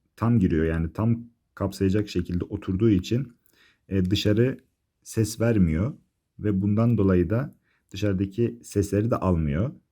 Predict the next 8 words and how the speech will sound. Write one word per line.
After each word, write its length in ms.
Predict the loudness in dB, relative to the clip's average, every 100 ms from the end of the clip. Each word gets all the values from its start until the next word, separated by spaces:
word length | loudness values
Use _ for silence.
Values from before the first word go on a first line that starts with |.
| _
Yani 420 | -4 0 2 2 0
bir 60 |
gürültü 340 | 0 0 0 0
engelleme 460 | 2 4 4 2
özelliği 420 | 2 2 2 2
var 220 | 2 0 -6 _ -20 -20 _
ve 300 | 0 2 0 -6 -12 -8
dışarı 500 | -2 0 0 -2